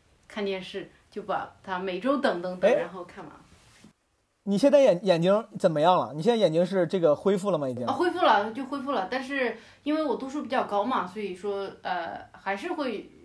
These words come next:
Speaker 1: 需要注意。其实这个是个长期的事情，反正现在是肯定是正常能用眼了，也能洗澡什么的。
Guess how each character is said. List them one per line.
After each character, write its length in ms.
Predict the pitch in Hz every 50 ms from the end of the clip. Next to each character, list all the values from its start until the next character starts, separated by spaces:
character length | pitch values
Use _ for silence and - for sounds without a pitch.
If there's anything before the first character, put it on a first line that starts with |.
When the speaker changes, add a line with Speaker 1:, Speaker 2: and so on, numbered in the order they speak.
| - -
Speaker 1:
需 200 | - - - 247
要 140 | 240 220 208 208
注 220 | - - 254 220
意。 240 | 208 185 165 147 - -
其 160 | - - 254
实 60 | 262
这 140 | 269 440 392
个 40 | 359
是 100 | 339 285
个 80 | 247
长 260 | - - - 170 196
期 160 | 190 - 262 247
的 100 | 240 208
事 140 | - 208
情， 140 | 185 175 170
反 80 | 180 190
正 80 | 220
现 220 | 226 - 381 381 359
在 200 | 349 381 339 285
是 100 | 262 247
肯 140 | 240 196 180
定 320 | 202 214 220 202 175 -
是 280 | - - 220 208 185 -
正 220 | - 285 269 233
常 240 | - 180 175 175 185
能 80 | 180
用 240 | 185 202 233 233 214
眼 200 | 196 175 156 -
了， 120 | 165 165 165
也 100 | 165 165
能 140 | 170 180
洗 200 | 185 - - 202
澡 240 | 190 196 180 - 175 175
什 40 |
么 120 | - - -
的。 100 | -